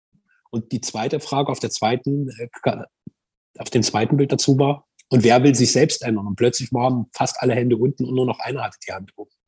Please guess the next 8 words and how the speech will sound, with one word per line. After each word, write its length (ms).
Und 80
genau 280
das 200
zeigt 260
für 80
mich 180
das 120
Dilemma. 480